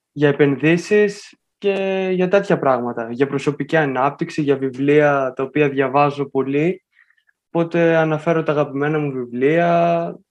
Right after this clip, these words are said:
και διάφορα. Γράφω για τις δικές μου εμπειρίες και τέτοια πράγματα.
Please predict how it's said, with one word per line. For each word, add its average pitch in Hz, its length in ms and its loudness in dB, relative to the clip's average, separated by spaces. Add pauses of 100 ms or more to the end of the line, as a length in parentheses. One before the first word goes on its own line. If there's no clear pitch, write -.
(160)
και 202 460 0 (220)
διάφορα. 147 420 0
Γράφω 151 280 0
για 143 120 -2
τις 139 120 -4
δικές 143 280 0
μου 151 80 -2
εμπειρίες 151 760 -2 (580)
και 156 140 -2
τέτοια 165 340 2
πράγματα. 117 600 -6